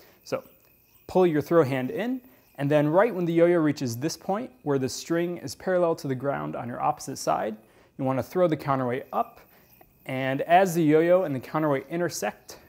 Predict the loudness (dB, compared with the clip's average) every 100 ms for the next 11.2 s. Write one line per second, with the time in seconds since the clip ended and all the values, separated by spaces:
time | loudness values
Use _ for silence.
0 | -12 -10 -10 -8 -8 -8 -12 -20 _ _
1 | _ -8 -6 -4 -2 -4 -6 -10 -8 -8
2 | -8 -8 -8 -2 0 2 2 0 -8 -6
3 | -6 -4 -6 -8 -16 -20 _ _ -16 -12
4 | -10 -4 -4 -2 -6 -8 -12 _ -20 _
5 | _ _ -8 -2 -2 -2 -2 0 0 -4
6 | -6 -6 -6 -4 -4 -6 -8 -4 -2 -2
7 | -4 -2 0 -2 -6 -10 -8 -6 -6 -14
8 | -20 _ _ -12 -12 -6 -2 -2 -2 0
9 | 0 0 -2 -6 -6 -4 -4 -6 -8 -8
10 | -4 -2 0 -2 -4 -6 -8 -4 -6 -6
11 | -14 -14